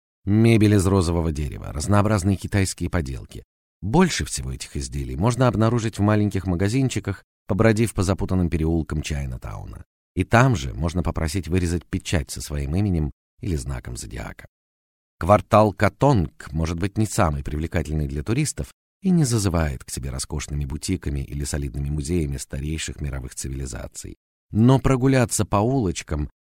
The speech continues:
где когда-то были разбросаны плантации кокосовых пальм, а потом стали строить свои дачи состоятельные сингапурцы, всё-таки стоит. Примерно в тридцатые годы прошлого столетия сюда стали переселяться те, кому надоела суета центра острова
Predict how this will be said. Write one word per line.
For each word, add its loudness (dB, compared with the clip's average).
где -2
когда-то 0
были -2
разбросаны -2
плантации -2
кокосовых -10
пальм, -2
а -2
потом 4
стали 4
строить 2
свои 0
дачи 0
состоятельные -2
сингапурцы, -2
всё-таки -8
стоит. -10
Примерно 2
в -12
тридцатые -2
годы -2
прошлого -6
столетия -2
сюда 2
стали 4
переселяться 2
те, 2
кому 2
надоела 0
суета -2
центра -6
острова -10